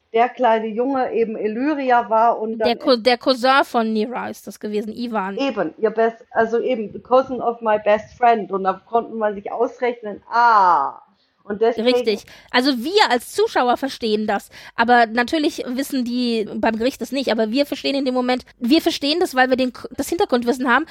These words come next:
Speaker 2: Und deswegen verstehen wir auch
Speaker 1: Ja.
Speaker 2: die, das, das Gespräch, das auf zweiter Ebene stattfindet,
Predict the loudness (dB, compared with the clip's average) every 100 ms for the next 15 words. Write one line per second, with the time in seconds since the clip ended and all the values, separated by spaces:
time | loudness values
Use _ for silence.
0 | -12 -4 0 2 0 0 -2 0 -2 -2
1 | -2 0 2 4 4 4 0 _ _ _
2 | _ -20 -20 _ -20 -2 -2 0 -4 -2
3 | -8 0 0 0 -6 -8 -6 -2 -2 -2
4 | -8 -8 -2 -2 2 2 2 0 0 -2
5 | -2 -2 -2 -2